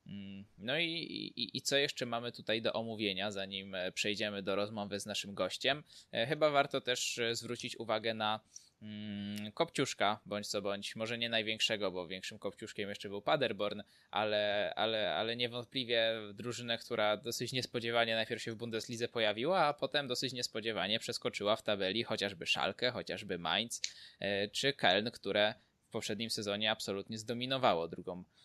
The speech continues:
Bundesligę i, i wydawało się, że będzie sobie radzić w pierwszej, e, lidze, mm, e, dosyć dobrze. Wielu typowało ich jako,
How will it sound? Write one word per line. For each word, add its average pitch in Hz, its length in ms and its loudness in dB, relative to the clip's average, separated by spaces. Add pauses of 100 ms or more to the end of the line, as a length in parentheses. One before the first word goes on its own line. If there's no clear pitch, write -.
(140)
Bundesligę 104 720 0
i, 127 400 -4
i 107 80 -8
wydawało 110 520 2
się, 117 160 -4
że 113 100 -2
będzie 104 260 -2
sobie 107 260 0
radzić 101 340 0
w - 60 -14
pierwszej, 110 540 -2
e, 98 200 -6
lidze, 113 380 2 (120)
mm, 101 260 -8
e, 95 440 -2
dosyć 92 320 -6
dobrze. 113 340 0
Wielu 98 200 0
typowało 104 520 0
ich 107 140 0
jako, 98 340 -2